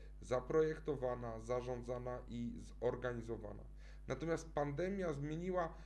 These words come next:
wszystkie te trzy filary, o których wspomniałem, czyli projekt, zarządzanie i organizację, ponieważ nasz sposób pracy się zmienił. I drugie pytanie, które jest stawiane przed liderami, powinno być takie:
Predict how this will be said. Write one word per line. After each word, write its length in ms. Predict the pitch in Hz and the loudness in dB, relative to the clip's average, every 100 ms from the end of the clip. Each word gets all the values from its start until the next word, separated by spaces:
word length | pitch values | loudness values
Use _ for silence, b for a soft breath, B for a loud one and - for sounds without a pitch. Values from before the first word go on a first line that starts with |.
| B - | B -12
wszystkie 520 | - 220 240 214 165 | -6 -4 -4 0 0
te 300 | - 165 175 | 2 2 2
trzy 320 | 175 - 185 | -2 -2 -2
filary, 480 | 180 156 143 147 147 | -2 0 4 6 4
o 60 | 131 | 2
których 320 | - 131 - | 0 -2 -2
wspomniałem, 640 | - - 123 127 131 120 | -8 -6 -4 0 0 0
czyli 280 | 120 113 101 B B B - | -4 -8 -8 B B B -6
projekt, 520 | 123 135 139 117 95 | 4 6 6 4 0
zarządzanie 680 | 104 120 110 117 110 127 123 | 0 0 2 0 0 0 0
i 220 | 120 113 | -4 0
organizację, 1000 | 113 110 110 113 110 117 110 - 220 285 - B B B - | 0 0 -2 -4 -2 -4 -4 -2 -2 -2 -6 B B B -6
ponieważ 520 | 135 156 170 170 - - - - - - - | -2 0 2 0 -4 -12 -14 -12 -12 -10 -4
nasz 240 | 131 135 | -2 -2
sposób 500 | - - 151 143 135 | -6 -6 -4 -4 -4
pracy 300 | 139 139 127 | -2 -2 -4
się 180 | - 113 | -8 -8
zmienił. 440 | 110 110 110 - - B B B B - | -8 -8 -10 -10 -12 B B B B -10
I 80 | 110 | -4
drugie 360 | 147 202 214 | -2 0 -2
pytanie, 440 | 202 - 160 170 170 | -2 0 0 0 -2
które 220 | - 143 | 0 2
jest 180 | 143 - | 2 0
stawiane 440 | - 135 156 165 | -4 0 0 -2
przed 280 | 143 139 135 | -4 -6 -4
liderami, 480 | 139 135 143 151 147 | -2 0 0 0 -2
powinno 680 | 143 139 143 143 139 135 135 | -2 -2 -2 -2 0 -2 -4
być 240 | 131 127 - | -6 -6 -2
takie: 380 | 127 123 113 | -2 -2 -4